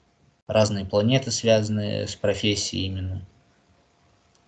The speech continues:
Э, разные, ну вот десятый дом связанный с этим, дома Артхи, да, все.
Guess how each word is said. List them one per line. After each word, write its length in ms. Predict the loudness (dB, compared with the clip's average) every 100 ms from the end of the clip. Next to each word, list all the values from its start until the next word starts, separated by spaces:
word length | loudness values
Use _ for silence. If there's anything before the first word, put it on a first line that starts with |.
| -16
Э, 320 | -4 2 4
разные, 640 | 4 4 2 -4 -4 -4 -4
ну 140 | -2
вот 160 | -2 -2
десятый 420 | 0 2 2 0
дом 240 | 0 2 2
связанный 500 | 2 2 2 -2 -2
с 100 | 0
этим, 300 | 0 -2 0
дома 480 | 4 4 4 2
Артхи, 320 | 2 0 -8 -6
да, 180 | -4 -6
все. 420 | -8 -10 -10